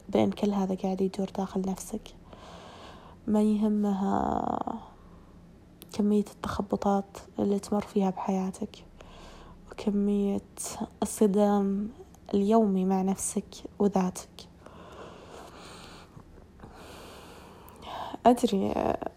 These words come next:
مرة، مرة أدري، وصوتي اللي في داخلي قاعد يصرخ يقول: "اسكتي"،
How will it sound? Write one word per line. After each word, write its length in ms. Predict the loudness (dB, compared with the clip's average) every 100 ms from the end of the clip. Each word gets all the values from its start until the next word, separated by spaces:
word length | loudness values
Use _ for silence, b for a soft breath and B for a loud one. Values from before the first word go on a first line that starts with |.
| -10 6
مرة، 220 | 6 6
مرة 360 | 4 4 4 4
أدري، 340 | 2 -4 -4 -8 -2
وصوتي 1040 | 2 4 2 -2 2 4 4 4 4 4
اللي 300 | 4 4 2
في 80 | 2
داخلي 420 | 0 0 0 -4
قاعد 420 | -2 -2 -4 0
يصرخ 460 | 0 0 -4 -6 -2
يقول: 280 | 0 2 2
"اسكتي"، 540 | 0 -6 -10 -6 -6